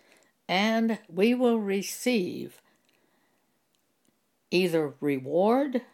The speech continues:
because we're doing what it says, or lack of reward, and in some cases, eternal damnation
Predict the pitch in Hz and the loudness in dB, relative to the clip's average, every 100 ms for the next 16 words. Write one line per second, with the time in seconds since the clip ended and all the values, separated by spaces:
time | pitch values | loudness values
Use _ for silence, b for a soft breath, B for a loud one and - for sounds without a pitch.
0 | _ 160 180 - 185 180 - 156 131 143 | _ -6 -6 -2 -2 -2 -4 -4 -4 0
1 | 170 220 254 233 208 208 - - 214 214 | 0 2 0 -2 -2 -4 -6 -2 0 0
2 | 226 - - 185 196 196 202 - b b | -4 -8 0 2 4 2 -2 -8 b b
3 | b _ _ 147 160 208 240 156 151 143 | b _ _ -2 0 0 -2 -6 -4 -6
4 | 143 147 147 147 151 151 - - 160 143 | -6 -6 -4 -4 -6 -8 -10 -6 -4 -4
5 | 143 - 208 233 220 190 175 - 170 - | -8 -4 -2 -2 0 -2 -2 -4 -6 -6
6 | - - 175 - 185 165 160 160 b b | -14 -8 -8 -6 -6 -4 -4 -6 b b
7 | _ 147 160 220 220 135 127 - 131 | _ -2 0 2 2 -2 -6 -8 -10